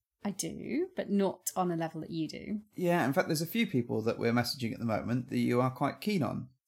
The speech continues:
Speaker 1: Right.
Speaker 2: and chat to a lot.
Speaker 1: <laughs> When you say a lot,
Speaker 2: For you,
Speaker 1: it's still only, like,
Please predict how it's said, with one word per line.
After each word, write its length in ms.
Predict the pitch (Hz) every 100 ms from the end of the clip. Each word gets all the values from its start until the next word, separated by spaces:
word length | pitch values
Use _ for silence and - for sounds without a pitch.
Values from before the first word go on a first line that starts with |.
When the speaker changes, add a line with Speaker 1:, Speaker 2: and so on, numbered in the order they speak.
| -
Speaker 1:
Right. 100 | 190 170
Speaker 2:
and 240 | 131 120
chat 260 | - 139 -
to 180 | - 131
a 40 |
lot. 380 | 160 139 - - - 381 - -
Speaker 1:
<laughs> 0 | 294 285 - 262 240 - - - - - - - -
When 120 | - 311
you 80 |
say 200 | 359 240
a 40 | 233
lot, 560 | 226 214 156 - - - - - -
Speaker 2:
For 100 | - 190
you, 240 | 220 175
Speaker 1:
it's 100 | -
still 180 | 269 285
only, 220 | 269 240
like, 320 | 196 170 -